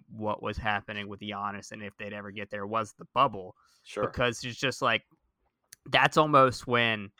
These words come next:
Speaker 1: I mean, you could talk yourself into, from a narrative perspective, other fans, not that opinion matters, that,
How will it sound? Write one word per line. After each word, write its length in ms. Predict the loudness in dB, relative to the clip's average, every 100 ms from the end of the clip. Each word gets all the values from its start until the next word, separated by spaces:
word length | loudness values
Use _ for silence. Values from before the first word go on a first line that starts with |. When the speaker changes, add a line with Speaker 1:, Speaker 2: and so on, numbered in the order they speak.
| _ _ _ _ -2
Speaker 1:
I 60 |
mean, 100 | -2 0
you 180 | 0 2
could 180 | 2
talk 320 | 6 8 8 8
yourself 440 | 0 2 2 2
into, 640 | -2 -4 -6 -4 -4 -8 -12 _ _
from 180 | -4 -4
a 20 |
narrative 380 | -2 -2 -2 -4
perspective, 460 | -12 -8 -8 -6 -8
other 240 | -6 -6
fans, 440 | -8 -10 -10 -12 -16 -12
not 220 | -8 -8
that 120 | -10 -12
opinion 400 | -8 -8 -8 -10
matters, 420 | -8 -8 -8 -14 -20 -2
that, 280 | 0 0